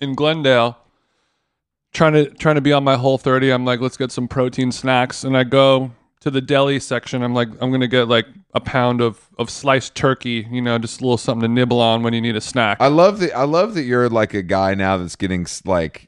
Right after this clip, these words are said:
Speaker 2: you're, you're doing that.
Speaker 1: <laughs> I
Speaker 2: Like,
Speaker 1: know,
Speaker 2: you're
Speaker 1: right?
Speaker 2: like, like, you're gonna make some sandwiches for the week. Like,
Speaker 1: No, no bread.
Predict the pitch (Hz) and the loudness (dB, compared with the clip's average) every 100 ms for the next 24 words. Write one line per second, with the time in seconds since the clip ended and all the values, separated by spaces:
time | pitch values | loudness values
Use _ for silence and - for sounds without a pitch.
0 | - 147 120 107 107 104 107 95 82 69 | -6 -4 -2 -2 0 0 2 0 -2 -6
1 | - - _ - 117 147 151 135 135 123 | -10 -16 _ 0 4 4 4 4 2 0
2 | 117 131 127 156 139 127 139 - 107 - | -2 -2 0 -2 0 -2 -2 -8 -10 -6
3 | 104 120 143 160 151 - 117 90 98 160 | -4 -4 -4 -6 -6 -4 -2 0 0 -2
4 | - - - 110 107 214 254 143 113 120 | -4 -16 -6 0 4 6 4 2 -2 -8
5 | 135 220 240 277 330 139 120 | -2 0 2 4 4 0 -6